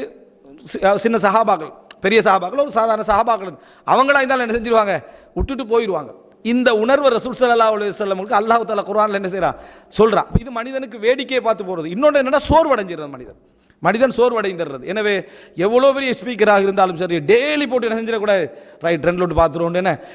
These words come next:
இறங்கி இந்த மாதிரி நடந்து கொள்வது என்றது அவங்களை என்ன செஞ்சிடும்? அலுப்பத்தட்ட வைத்துவிடும், சோர்வடைய வைத்துவிடும், தூரமாக்கிவிடும். யாருடைய ஃபிக்ஹ் இது? ரசூலுல்லாஹி ஸல்லல்லாஹு அலைஹி வஸல்லம் அவருடைய ஃபிக்ஹ் என்றதை நம்ம என்ன செய்கிறோம்? இதுல பார்க்கிறோம். அப்துல்லா இப்னு மஸ்ஊத் ரலியல்லாஹு அன்ஹு என்ன செய்றாங்கன்னா, ஒவ்வொரு வியாழக்கிழமை மட்டும்தான் அட்வைஸ் பண்ணுவாங்க.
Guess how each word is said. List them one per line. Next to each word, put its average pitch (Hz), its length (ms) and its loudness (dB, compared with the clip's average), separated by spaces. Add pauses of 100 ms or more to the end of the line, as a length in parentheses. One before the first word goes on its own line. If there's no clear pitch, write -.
இறங்கி 208 380 2
இந்த 214 180 -4
மாதிரி 233 200 2
நடந்து 220 340 0
கொள்வது 226 320 4
என்றது 196 360 -6 (400)
அவங்களை 254 480 -2
என்ன 233 160 -2
செஞ்சிடும்? 233 400 -2 (160)
அலுப்பத்தட்ட 202 640 0
வைத்துவிடும், 190 440 -2 (100)
சோர்வடைய 196 480 4
வைத்துவிடும், 185 500 -2
தூரமாக்கிவிடும். 208 600 2
யாருடைய 226 440 4
ஃபிக்ஹ் 196 240 0
இது? 220 100 -2 (460)
ரசூலுல்லாஹி 208 540 2
ஸல்லல்லாஹு 185 380 2
அலைஹி 175 160 -6
வஸல்லம் 160 260 -4
அவருடைய 156 260 4
ஃபிக்ஹ் 165 180 -2
என்றதை 156 320 0
நம்ம 151 140 2
என்ன 147 60 4
செய்கிறோம்? 147 320 0
இதுல 156 280 2
பார்க்கிறோம். 120 340 -4 (500)
அப்துல்லா 277 440 0
இப்னு 240 180 -4
மஸ்ஊத் 220 260 -6
ரலியல்லாஹு 208 260 0
அன்ஹு 180 60 -8
என்ன 190 120 -8
செய்றாங்கன்னா, 190 340 0
ஒவ்வொரு 208 200 2
வியாழக்கிழமை 196 600 0
மட்டும்தான் 175 340 -2
அட்வைஸ் 156 260 -6
பண்ணுவாங்க. 110 300 -10